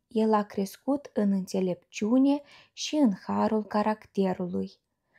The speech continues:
N-a crescut în favoarea tatălui în sensul de a deveni mai puțin păcătos și mai drept,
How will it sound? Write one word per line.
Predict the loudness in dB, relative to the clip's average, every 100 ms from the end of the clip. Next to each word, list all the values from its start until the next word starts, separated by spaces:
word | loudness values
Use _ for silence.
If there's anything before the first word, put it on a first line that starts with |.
| _
N-a | 2 4 2 0
crescut | -6 -6 -2 -2 0
în | -2
favoarea | 0 -2 2 2 2 -2 -2
tatălui | -2 -2 0 0 0 -2
în | -4 -4
sensul | -4 -2 -2 -2 -4 -4
de | -2 0
a | 0
deveni | -2 -4 -2 -2 0 2 4
mai | 4 0
puțin | -4 -8 0 2 2
păcătos | 0 -6 -4 -10 -4 -2 -2 -4
și | -4
mai | -4 -4 -6
drept, | -4 -2 -2 -4